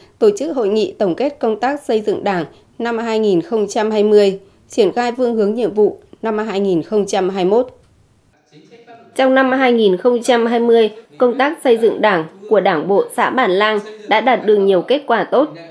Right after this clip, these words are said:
Speaker 2: Tình hình tư tưởng trong đội ngũ cán bộ, đảng viên cơ bản ổn định, năng lực lãnh đạo và sức chiến đấu của các tổ chức đảng và đảng viên được tăng cường. Đến nay,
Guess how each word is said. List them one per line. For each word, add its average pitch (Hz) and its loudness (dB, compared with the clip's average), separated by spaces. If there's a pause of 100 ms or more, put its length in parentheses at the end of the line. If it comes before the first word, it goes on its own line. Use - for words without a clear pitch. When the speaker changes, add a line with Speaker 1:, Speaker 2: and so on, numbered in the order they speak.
(180)
Speaker 2:
Tình 226 0
hình 214 0
tư 277 -2
tưởng 180 2
trong 247 -2
đội 208 2
ngũ 208 4
cán 196 0
bộ, 240 2
đảng 185 0
viên 214 2
cơ 226 0
bản 202 0
ổn 170 2
định, 196 2 (380)
năng 226 2
lực 220 0
lãnh 196 0
đạo 233 0 (280)
và 190 2
sức 311 -6
chiến 214 2
đấu 196 2 (100)
của 226 4
các 254 -2
tổ 247 2
chức 320 -6
đảng 190 0 (180)
và 185 2
đảng 160 0
viên 220 2 (180)
được 196 0
tăng 202 0
cường. 185 2 (800)
Đến 190 2
nay, 226 2